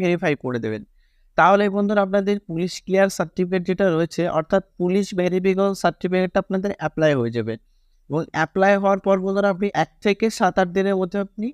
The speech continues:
পুলিশ ক্লিয়ার সার্টিফিকেটটা পেয়ে যাবেন। তো বন্ধুরা যদি আপনাদের সমস্ত ডকুমেন্ট রেডি থাকে, তো যে ব্যাংকের সিএসপি আপনি নেবেন ভাবছেন, সেই ব্যাংকে গিয়ে বন্ধুরা আপনি ব্রাঞ্চে গিয়ে ম্যানেজারের সঙ্গে যোগাযোগ করবেন এবং ম্যানেজার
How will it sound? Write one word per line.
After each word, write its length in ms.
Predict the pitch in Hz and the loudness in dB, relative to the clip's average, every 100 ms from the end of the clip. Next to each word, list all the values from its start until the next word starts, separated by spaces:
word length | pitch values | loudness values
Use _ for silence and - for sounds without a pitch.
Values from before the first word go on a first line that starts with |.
| _ | _
পুলিশ 240 | 170 175 - | -6 -6 -6
ক্লিয়ার 220 | - 190 202 | 0 2 2
সার্টিফিকেটটা 480 | 175 - 180 180 196 - | -2 -2 -6 -2 -4 0
পেয়ে 160 | 143 123 | -2 0
যাবেন। 220 | 113 113 104 _ _ _ - | -2 -4 -10 _ _ _ -6
তো 60 | 151 | -4
বন্ধুরা 260 | 175 202 165 147 | 0 2 2 2
যদি 180 | 180 202 214 | 0 2 2
আপনাদের 320 | 220 220 233 220 - | 2 -2 -2 -4 -4
সমস্ত 340 | 170 196 - 208 185 | -2 -4 -4 -2 0
ডকুমেন্ট 380 | 160 190 202 202 156 | -2 -2 -2 -2 -2
রেডি 200 | 151 185 - | 0 -2 0
থাকে, 240 | 175 156 214 - _ _ - | 0 0 -4 -8 _ _ -6
তো 60 | 156 - | -4 0
যে 100 | 214 220 | 0 2
ব্যাংকের 340 | 190 185 208 208 | 2 2 0 -2
সিএসপি 340 | - 180 - 202 196 | -4 -6 -4 -2 -2
আপনি 120 | 220 202 | 0 -2
নেবেন 220 | 156 175 185 | 0 -2 0
ভাবছেন, 360 | 165 - 202 208 - _ _ - | -2 -2 -4 -4 -6 _ _ -2
সেই 160 | 185 196 | 0 2
ব্যাংকে 280 | 185 190 202 196 | 2 2 0 0
গিয়ে 120 | 208 190 | 0 0
বন্ধুরা 260 | 190 208 196 | 0 2 0
আপনি 140 | 208 170 | -2 -4
ব্রাঞ্চে 360 | - 165 - 185 | -2 -2 -2 -2
গিয়ে 140 | 190 190 | 0 0
ম্যানেজারের 420 | 147 156 170 180 - | 0 0 0 -2 0
সঙ্গে 200 | 185 185 147 | -2 -2 -2
যোগাযোগ 360 | 143 156 185 - 190 | 0 0 -2 -2 -2
করবেন 260 | 180 202 277 _ _ _ | 0 -2 -4 _ _ _
এবং 120 | 147 160 160 | -4 -2 0
ম্যানেজার 400 | 165 190 196 | 0 0 0